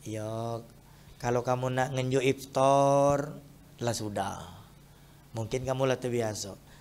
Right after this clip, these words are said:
Sekarang kamu nak ngambil pahala dia salat. Ya tak? Kalau dia salat itu gara-gara kita yang membangunkan, Masya Allah.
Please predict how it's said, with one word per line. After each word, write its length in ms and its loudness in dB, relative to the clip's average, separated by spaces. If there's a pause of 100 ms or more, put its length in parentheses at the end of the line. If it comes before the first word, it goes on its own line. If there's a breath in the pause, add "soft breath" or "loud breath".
(160 loud breath)
Sekarang 480 -2
kamu 240 -2
nak 240 -4
ngambil 320 -2
pahala 480 2
dia 240 2
salat. 520 -2 (1300)
Ya 220 -2
tak? 60 -14 (1300)
Kalau 320 6 (240)
dia 240 6
salat 400 4
itu 160 -2
gara-gara 480 8
kita 400 4
yang 160 6
membangunkan, 800 2 (480 loud breath)
Masya 320 2
Allah. 320 0